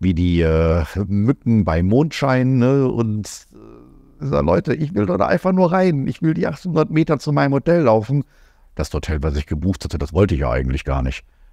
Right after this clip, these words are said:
Das hatte ich jetzt nur so pro forma gebucht. Ich wollte ja schon wieder stornieren, ne? Ich bin jetzt doch hier, weil die die Mühe hatten, wegen mir zur Grenze zu kommen.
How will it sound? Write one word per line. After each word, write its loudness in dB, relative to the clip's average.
Das -10
hatte 0
ich -4
jetzt -2
nur -2
so -2
pro -4
forma 0
gebucht. -2
Ich -4
wollte 2
ja -2
schon -2
wieder 0
stornieren, 0
ne? 0
Ich -10
bin 2
jetzt -4
doch 0
hier, 0
weil 0
die 0
die 0
Mühe 2
hatten, -4
wegen 0
mir -2
zur -8
Grenze -4
zu -12
kommen. -6